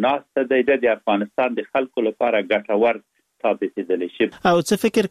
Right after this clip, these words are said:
Speaker 2: کوئ، ایران ولې دغو خبرو لپاره، اه، منځګړیتوب ته رامخته شوی دی؟ او طالبان به څومره په ایران باندې یا د ایران په سپارښتنو باندې اعتماد او باور وکولی شي؟
Speaker 1: که تاسو په تیرو شلو کلونو کې د ایران موقف د افغانستان په حق له وګورئ، د ایران موقف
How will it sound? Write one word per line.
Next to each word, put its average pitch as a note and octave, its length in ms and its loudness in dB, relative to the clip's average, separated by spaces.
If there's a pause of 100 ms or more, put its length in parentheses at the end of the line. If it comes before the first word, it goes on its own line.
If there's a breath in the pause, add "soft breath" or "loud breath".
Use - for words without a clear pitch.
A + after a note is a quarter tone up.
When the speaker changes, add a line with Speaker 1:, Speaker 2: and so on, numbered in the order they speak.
Speaker 2:
کوئ، D3+ 240 4 (260)
ایران E3+ 320 2
ولې B2+ 520 2
دغو C3 320 -2
خبرو C#3 340 2
لپاره، C3 400 0
اه، A#2+ 340 0
منځګړیتوب B2+ 720 2
ته C3 140 0
رامخته B2+ 380 0
شوی C3 220 2
دی؟ B2 200 4
او C3+ 160 0
طالبان D#3 540 0
به D#3+ 100 -2
څومره F3+ 400 4 (220)
په C#3 160 2
ایران D#3 360 2
باندې D3+ 200 2
یا C3 200 2
د C3 100 4
ایران C#3 280 2
په - 80 -6
سپارښتنو D3 540 0
باندې D3 600 0
اعتماد D#3+ 460 2
او C#3+ 40 2
باور F3 420 2
وکولی A#2 460 -2
شي؟ - 60 -16 (300)
Speaker 1:
که B2+ 80 2
تاسو D3+ 360 -2
په B2+ 360 -8
تیرو D3 300 4
شلو D3+ 220 2
کلونو C#3+ 420 2
کې C3+ 240 -2
د - 20 0 (140)
ایران C#3 340 2
موقف B2+ 440 -2
د A#2 140 2
افغانستان A#2 560 -4
په B2 160 -2
حق C3+ 240 -4
له B2 60 2
وګورئ، C3 500 2
د G#2+ 100 4
ایران B2 320 2
موقف B2 380 0